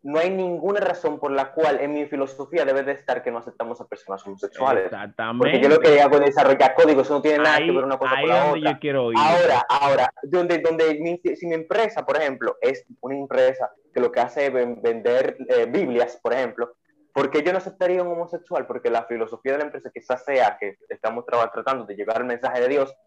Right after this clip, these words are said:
Speaker 1: a través del mundo, y como es verdad que yo voy a tener trabajando en mi institución una persona que no cumple con la filosofía de mi institución. O, o bueno, eso depende, y, y de hecho es tan tal que depende del puesto. Porque, porque
Speaker 2: Claro,
Speaker 1: yo no
Speaker 2: porque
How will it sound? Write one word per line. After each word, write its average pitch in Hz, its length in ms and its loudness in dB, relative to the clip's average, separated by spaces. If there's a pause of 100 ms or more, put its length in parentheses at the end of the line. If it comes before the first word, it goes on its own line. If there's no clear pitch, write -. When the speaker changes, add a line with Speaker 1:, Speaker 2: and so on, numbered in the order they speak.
Speaker 1:
a 107 140 -4
través 117 240 0
del 139 100 -2
mundo, 156 460 -2 (160)
y 123 100 -6
como 135 160 -2
es 139 80 -2
verdad 147 240 2
que 139 80 -4
yo 117 80 -2
voy 123 120 0
a 123 40 -6
tener 135 160 -4
trabajando 127 600 -2
en 117 180 -4
mi 123 60 -4
institución 131 640 -6 (300)
una 127 180 0
persona 131 400 -2
que 117 120 -6
no 117 480 -2
cumple 165 340 -6
con 117 80 -2
la 110 80 -4
filosofía 101 380 -10
de 101 80 -8
mi 104 60 -12
institución. 101 440 -8 (640)
O, 151 40 4
o 170 280 6
bueno, 208 300 4
eso 160 240 0
depende, 208 380 0
y, 254 200 0
y 262 60 4
de 269 120 2
hecho 269 220 0
es 220 80 2
tan 254 160 0
tal 175 200 0
que 190 100 -2
depende 196 340 0
del - 100 -4
puesto. - 500 -6 (340)
Porque, 160 300 0
porque 160 180 0
Speaker 2:
Claro, 208 160 4
Speaker 1:
yo 190 60 2
no 190 80 -2
Speaker 2:
porque 202 60 2